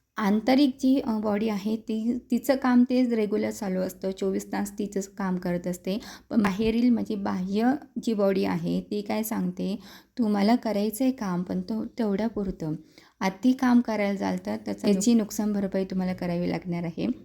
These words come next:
त्यासाठी थोडासा अंदाज घ्या, "हां, आता एवढं काम झालं आहे, थोडा आराम करा, मग करा स्टार्ट नवीन, मग पुन्हा स्टार्ट करा नव्या उमेदीने."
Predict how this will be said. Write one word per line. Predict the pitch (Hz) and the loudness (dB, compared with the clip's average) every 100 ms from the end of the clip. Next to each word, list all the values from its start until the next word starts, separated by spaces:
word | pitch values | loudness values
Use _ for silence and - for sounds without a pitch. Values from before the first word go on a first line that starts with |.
| - | -4
त्यासाठी | - 269 269 262 262 | 0 2 2 0 0
थोडासा | 254 214 220 - | 0 0 -2 -2
अंदाज | 202 196 233 240 - | -2 0 0 0 -4
घ्या, | 208 220 - - _ | -4 -4 -8 -18 _
"हां, | 208 220 | -6 -4
आता | 214 220 | -4 -2
एवढं | 208 214 | 0 -2
काम | 214 208 196 | -2 -4 -4
झालं | 196 185 | -4 -4
आहे, | 208 214 | -4 -4
थोडा | 190 180 | -4 -2
आराम | 180 202 | -2 -2
करा, | 220 226 277 | -2 0 4
मग | 294 | 4
करा | 302 277 262 262 - 233 | 4 2 2 0 -6 -12
स्टार्ट | - 202 202 | -6 -8 -6
नवीन, | 196 190 196 202 - - - _ _ - | -6 -4 -4 -6 -14 -20 -20 _ _ -2
मग | 220 | 0
पुन्हा | 226 254 226 285 | 4 6 6 6
स्टार्ट | 277 254 226 - | 2 -2 -4 -4
करा | 220 220 | -4 -2
नव्या | 214 202 208 | -2 -2 -2
उमेदीने." | 190 190 190 180 180 180 | -2 -2 -2 -2 -2 -4